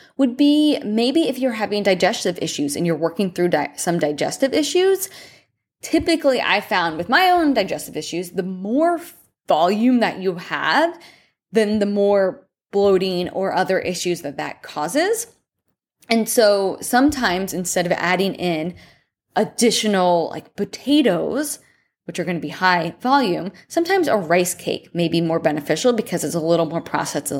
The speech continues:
it's a little more dense, and that way you're not getting as much starch, you're not getting as much of the fiber either, which those can both cause issues. Even though they are healthy, right, they can cause issues in certain digestive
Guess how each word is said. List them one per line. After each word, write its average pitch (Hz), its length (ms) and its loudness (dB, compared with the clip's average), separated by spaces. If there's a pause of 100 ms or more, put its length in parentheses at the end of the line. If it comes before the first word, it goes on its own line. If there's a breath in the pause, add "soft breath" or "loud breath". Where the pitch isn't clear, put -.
it's 160 180 -4
a 156 60 0
little 156 260 -2
more 151 440 -4
dense, - 400 0 (280 loud breath)
and 190 120 0
that 165 140 2
way 190 100 4
you're 180 100 4
not 165 200 -2
getting 165 260 -2
as 147 340 -4 (120)
much - 600 -4 (180 soft breath)
starch, 285 420 0
you're 202 80 -2
not 165 100 -6
getting 165 260 -4
as 156 280 -4
much 165 560 -6 (280)
of 151 160 -4
the 170 100 -6
fiber 170 500 -2 (100)
either, 190 540 0 (300 loud breath)
which 170 280 0
those 175 300 2
can 170 180 -4
both 160 380 -4
cause 160 320 -2
issues. - 420 -6
Even 220 180 -2
though 269 80 4
they 240 200 2
are 180 300 4
healthy, 247 460 -2
right, 151 220 -2
they 165 80 -2
can 165 240 -8
cause 151 240 -8
issues 156 340 -8
in 156 120 -6
certain - 240 -8
digestive 143 500 -6